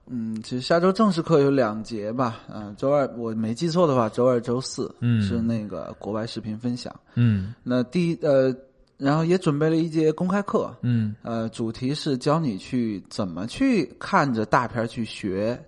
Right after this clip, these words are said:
Speaker 1: 东西，偷师大片儿。
Speaker 2: 啊。
Speaker 1: 这个东西呢，为什么不是说高老师随便想到一个点就讲？因为我相信老衲老师也遇到过很多人，很多同学啊，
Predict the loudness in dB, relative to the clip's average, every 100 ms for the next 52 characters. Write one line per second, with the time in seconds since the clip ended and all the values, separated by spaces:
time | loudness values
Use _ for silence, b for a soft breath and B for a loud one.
0 | -4 -2 -2 -4 -10 -10 -2 0 0 -4
1 | -4 -2 -4 -2 -2 -2 -4 0 2 2
2 | 0 B -6 2 4 6 4 4 4 2
3 | 2 0 -2 -6 -6 -8 -2 -2 0 -2
4 | -2 -6 -12 -10 -6 -4 -4 -4 -4 -4
5 | -2 -2 0 0 -4 -6 -6 -8 -6 -6
6 | -4 -4 -4 -4 -4 -4 -4 -2 0 0
7 | 2 0 -2 -4 -4 -2 2 4 4 2
8 | -4 -6 0 0 0 -6 -8 -2 2 2
9 | 2 -2 -6 -8